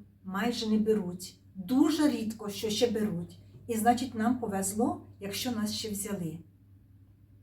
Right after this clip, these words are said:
На деякі операції в Австрії треба чекати теж дуже-дуже довго.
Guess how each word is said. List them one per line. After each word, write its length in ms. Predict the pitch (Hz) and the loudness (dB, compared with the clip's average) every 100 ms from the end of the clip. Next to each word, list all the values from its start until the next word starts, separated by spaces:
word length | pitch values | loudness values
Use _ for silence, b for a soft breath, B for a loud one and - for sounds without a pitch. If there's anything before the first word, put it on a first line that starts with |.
| - - - - - b b b b b b | -20 -20 -20 -20 -20 b b b b b b
На 120 | 262 | 2
деякі 360 | 294 359 330 330 | 6 6 6 2
операції 640 | 320 311 302 359 - 269 | 2 6 6 6 4 2
в 80 | 220 | 4
Австрії 400 | 202 202 190 185 | 2 2 -4 -4
треба 260 | 226 226 226 | 0 4 4
чекати 420 | 254 247 220 220 | 4 0 0 0
теж 340 | 220 214 190 | -2 -2 -4
дуже-дуже 560 | 220 233 240 208 214 214 | -4 -2 -2 -2 -4 -4
довго. 560 | 190 175 160 160 160 | -2 -4 -4 -8 -14